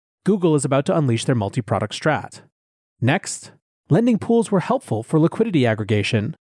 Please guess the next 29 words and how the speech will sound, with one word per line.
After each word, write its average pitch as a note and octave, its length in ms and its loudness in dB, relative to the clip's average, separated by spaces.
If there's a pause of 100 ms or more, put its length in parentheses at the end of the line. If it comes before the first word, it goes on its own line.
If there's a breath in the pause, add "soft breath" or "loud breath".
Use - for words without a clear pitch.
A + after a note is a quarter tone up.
but - 80 0
don't F#3 160 2
make F3 140 0
sense - 260 -6
long-term. A#2 640 -4 (360)
In C3+ 120 0
current B3+ 280 0
environment, A2+ 500 -2 (120)
P - 80 2
two F#3+ 80 2
P F#3 140 0
lending E3+ 260 2
platforms E3 460 0
that C#3 100 2
enable C#3+ 320 0
aggregation D3 560 0
of A#2 80 -6
customized C#3+ 480 0
loans D3+ 320 2
into B2 140 0
loan B2+ 220 0
portfolios, F#3 680 2 (220)
built E3 180 4
using C#3 240 0
custom B2 360 -2
risk D#3 200 -2
parameters, G#3 640 0
will C3 80 -2
dominate. A#2+ 640 -2